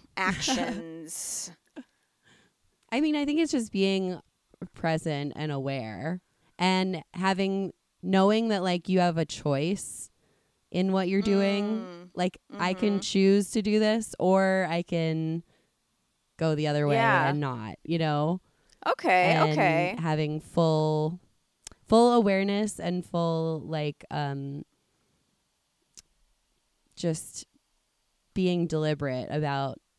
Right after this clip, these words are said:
Speaker 1: my actions.
Speaker 2: Ah, oh, I like, okay, that's interesting.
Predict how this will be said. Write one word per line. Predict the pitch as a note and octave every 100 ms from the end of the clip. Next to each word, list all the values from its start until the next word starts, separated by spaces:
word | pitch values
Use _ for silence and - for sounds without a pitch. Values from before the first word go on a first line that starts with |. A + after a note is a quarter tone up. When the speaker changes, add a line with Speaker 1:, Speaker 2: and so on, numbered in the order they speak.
| -
Speaker 1:
my | D3 C#3+
actions. | C3 B2+ - - - G3+ - - -
Speaker 2:
Ah, | F3+ F#3+ A#3 C#4+ D4+ D4+ D4+ C#4+ C4+ G3+ G#3+
oh, |
I | B3+
like, | C4 C#4+ E4 -
okay, | C#4 - A#3 F3+
that's | G#3+ -
interesting. | F#4 - F#4+ - - G3+ F3 D3+ C#3+ E3 G3